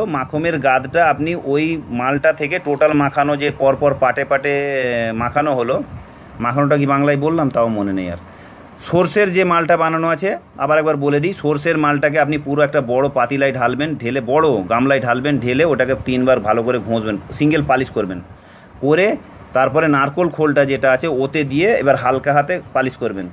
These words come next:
কমসে কম তিন চারবার পালিশ করবেন হালকা হাতে, ঘষে, পুরো পার, প্রপার ঘষে নয়, পুরো প্রেসার দিয়ে নয়। তারপরে আপনার, আহ, ছাতু, যেটা ভুট্টার ছাতু বা মাকাই, আহ, ছাতু যেটা বলেছি, আটা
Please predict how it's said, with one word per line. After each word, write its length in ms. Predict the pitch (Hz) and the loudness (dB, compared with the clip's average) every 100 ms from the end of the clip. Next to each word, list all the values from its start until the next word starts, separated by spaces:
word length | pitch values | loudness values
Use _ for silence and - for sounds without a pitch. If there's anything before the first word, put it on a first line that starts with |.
| - | -6
কমসে 200 | 131 147 | -2 -2
কম 80 | |
তিন 200 | 143 143 | 0 0
চারবার 280 | 135 143 147 139 | 2 2 2 2
পালিশ 160 | 123 - | 0 0
করবেন 280 | 131 131 - | -4 -4 -8
হালকা 380 | - 135 135 | -4 -2 0
হাতে, 240 | 131 98 90 92 - 101 90 | -2 -2 -4 -14 -14 -12 -6
ঘষে, 220 | 135 147 131 - | -4 -2 -4 -2
পুরো 140 | 147 147 | -2 0
পার, 180 | 127 131 - | 2 0 0
প্রপার 320 | 123 127 151 | -4 0 -2
ঘষে 320 | 120 135 135 127 | 0 -2 -2 -4
নয়, 180 | 92 - - | -4 -10 -10
পুরো 180 | 156 175 147 - | -2 0 -2 -6
প্রেসার 260 | - 147 147 | -4 2 2
দিয়ে 140 | 131 117 | 2 -2
নয়। 200 | 95 85 - - - - - - | -4 -8 -16 -18 -20 -20 -20 -4
তারপরে 360 | 127 139 156 160 | -2 0 2 0
আপনার, 240 | 151 156 | 0 0
আহ, 80 | 147 127 113 107 104 101 101 98 95 101 | 0 0 0 0 0 -2 -4 -8 -10 -12
ছাতু, 300 | - 127 123 139 | -4 -4 0 0
যেটা 180 | 123 127 | 0 -2
ভুট্টার 320 | 113 120 143 | -4 -2 -2
ছাতু 320 | - 123 - 139 | 0 -4 -2 0
বা 160 | 131 120 110 | 2 4 2
মাকাই, 440 | 107 117 - 131 127 117 | 0 -4 0 0 0 -2
আহ, 100 | 107 101 98 95 92 92 | -2 -2 -2 -2 -6 -6
ছাতু 220 | 123 117 127 | -2 -2 -2
যেটা 180 | 117 | -2
বলেছি, 320 | 110 113 113 156 | -2 -2 -2 -4
আটা 340 | - 101 104 | -2 -2 2